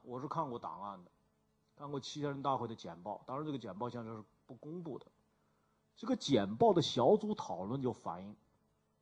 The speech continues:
已经有人直接点名批评毛主席，批评毛泽东。这说明什么？这些都说明，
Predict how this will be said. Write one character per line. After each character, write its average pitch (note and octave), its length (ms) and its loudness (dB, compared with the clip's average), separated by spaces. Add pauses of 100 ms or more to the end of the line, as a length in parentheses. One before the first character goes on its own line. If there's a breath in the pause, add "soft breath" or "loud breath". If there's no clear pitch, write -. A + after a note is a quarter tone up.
(100)
已 B2 300 0
经 F#3+ 280 0
有 F#2+ 260 2
人 G2+ 220 -6 (200)
直 D#3+ 340 -6
接 C#3+ 220 2
点 F2+ 280 -6
名 G2 200 -12
批 A#2 240 -12
评 F#2+ 180 -16
毛 E2+ 220 -16
主 - 80 -20
席， - 180 -20 (800)
批 B2+ 180 -16
评 G2+ 160 -16
毛 F2 200 -16
泽 - 80 -20
东。 - 120 -20 (2250)
这 C4+ 80 -4
说 C#4+ 200 4
明 E4+ 120 6
什 D3+ 140 2
么？ A#2 140 0
这 C#4+ 160 2
些 B3 120 6
都 D4 220 6
说 D4 380 8
明， D3 240 4